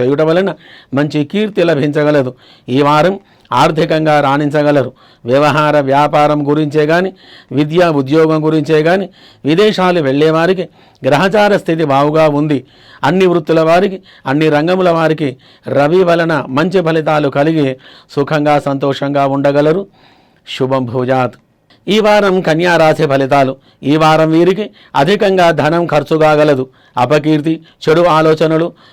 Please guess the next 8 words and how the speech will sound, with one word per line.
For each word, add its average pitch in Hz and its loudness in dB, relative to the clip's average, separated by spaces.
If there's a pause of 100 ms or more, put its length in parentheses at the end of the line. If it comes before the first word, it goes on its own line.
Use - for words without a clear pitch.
(100)
విచారము, 165 0 (240)
ఆందోళన 160 2
అధికంగా 151 0
ఉండగలదు. 147 2 (320)
మరియు 156 2
సంఘములో 156 0 (320)
అగౌరవం 175 4
ఏర్పడి 156 2